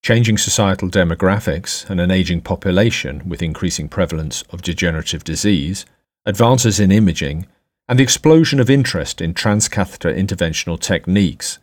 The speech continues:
supported by a series of landmark clinical trials, have attracted clinicians, researchers, engineers, device manufacturers, and investors,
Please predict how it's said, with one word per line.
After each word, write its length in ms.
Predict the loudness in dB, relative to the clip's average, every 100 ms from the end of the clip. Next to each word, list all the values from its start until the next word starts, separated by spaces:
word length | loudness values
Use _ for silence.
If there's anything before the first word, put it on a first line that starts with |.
| _
supported 500 | -10 -6 -4 -4 -4
by 140 | -6
a 40 | -4
series 380 | 0 0 0 -4
of 100 | -2
landmark 440 | 0 0 -4 -6
clinical 400 | -4 -4 -6 -10
trials, 640 | -6 -2 0 -2 -6 -10 -14 _ _ _ _ _
have 100 | 0
attracted 460 | 2 2 2 0 2
clinicians, 720 | 2 4 2 -2 -4 -6 -10 _
researchers, 720 | 0 0 0 -4 -4 -6 -6 -4
engineers, 720 | 0 0 0 -2 -4 -6 -10 _
device 380 | 0 2 2 0
manufacturers, 640 | -6 -6 -8 -8 -8 -6
and 100 | -4
investors, 640 | -2 0 0 -2 -8 -10